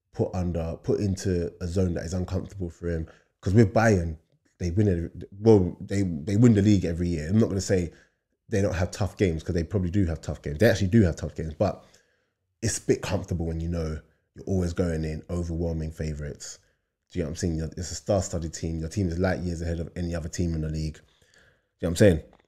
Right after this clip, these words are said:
But with that being said, let me go and see the other games. I think, if I'm not mistaken, yeah, that boy Bellingham,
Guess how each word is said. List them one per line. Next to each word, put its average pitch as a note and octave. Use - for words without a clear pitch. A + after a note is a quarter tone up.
But -
with G2
that -
being G#2
said, A#2
let A#2+
me A2
go A2
and G2+
see G2+
the -
other G2
games. D#2+
I F2
think, -
if -
I'm F#2
not -
mistaken, A#2
yeah, G#2
that -
boy A#2
Bellingham, G#2